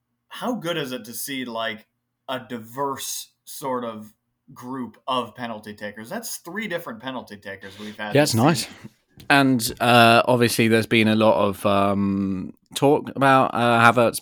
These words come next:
Speaker 2: being given the penalty, the, the sort of ma-, Make-A-Wish sort of claim that you alluded to earlier, Danny, and, um, I think that d-, idiot who speaks on E S P N, Steve Nichol, said it was, like, unprofessional.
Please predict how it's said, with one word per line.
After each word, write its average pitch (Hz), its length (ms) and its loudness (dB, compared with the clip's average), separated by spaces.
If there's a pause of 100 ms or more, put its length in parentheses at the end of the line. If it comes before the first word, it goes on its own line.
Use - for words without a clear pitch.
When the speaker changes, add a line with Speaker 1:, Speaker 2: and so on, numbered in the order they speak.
(220)
Speaker 2:
being 110 320 -2
given 110 220 0
the 107 80 -2
penalty, 110 540 -2
the, 101 280 -4 (160)
the - 120 -16
sort 98 260 -8
of 104 40 -6
ma-, 107 320 -2
Make-A-Wish 104 800 -4 (380)
sort 104 200 0
of 104 120 -2
claim 120 360 4
that 104 220 2
you 110 160 2
alluded 104 340 2
to 107 200 0
earlier, 110 340 4
Danny, 104 360 4
and, 95 320 -2 (540)
um, 98 840 2
I 85 80 -4
think 98 360 -4
that 98 400 0
d-, - 100 -14 (200)
idiot 98 380 -2
who 98 120 -2
speaks - 380 -4
on 95 240 -4
E 98 100 -2
S 92 160 -4
P 104 140 -6
N, 92 260 -2
Steve 95 400 -4
Nichol, 98 400 -2
said 98 280 0
it 95 80 2
was, 90 220 -4
like, 92 180 2
unprofessional. 92 880 -4